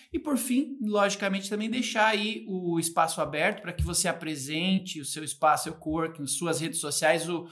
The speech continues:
como que as pessoas podem fazer pra conhecer esse espaço, conhecer você, conhecer o seu trabalho e outras formas de,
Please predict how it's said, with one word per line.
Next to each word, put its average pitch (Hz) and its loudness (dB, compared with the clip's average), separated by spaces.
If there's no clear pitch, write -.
como 262 0
que 262 -2
as 208 2
pessoas - -2
podem 202 2
fazer 185 2
pra 165 -4
conhecer 254 6
esse - 4
espaço, 160 6
conhecer 190 0
você, 170 0
conhecer 175 -4
o 190 -4
seu 190 -2
trabalho 180 4
e 214 -4
outras 208 -2
formas 214 2
de, 202 -2